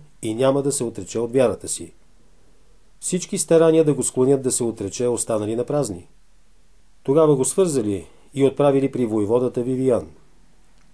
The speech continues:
Този християнин се казвал Акакий. На увещанията на войводата Акакий отговорил с твърдо изповядване на вярата си. „Аз ще заповядам жестоко да те мъчат“,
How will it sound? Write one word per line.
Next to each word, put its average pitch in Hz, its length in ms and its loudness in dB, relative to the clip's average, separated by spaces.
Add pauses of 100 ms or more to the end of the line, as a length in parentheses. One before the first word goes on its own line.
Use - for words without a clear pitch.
(140)
Този 123 260 0
християнин 143 520 0
се 107 160 -4
казвал 104 540 -6
Акакий. 98 560 -8 (1040)
На 147 100 4
увещанията 147 580 4
на 113 100 0
войводата 123 680 -2 (220)
Акакий 110 440 -4
отговорил 107 480 -4
с - 340 -8
твърдо 131 320 0
изповядване 135 720 0
на 135 120 -2
вярата 120 380 0
си. 90 260 -10 (760)
„Аз 104 200 0
ще - 180 -4
заповядам 127 580 2
жестоко 143 440 0
да 160 100 -2
те 175 120 -2
мъчат“, - 600 -2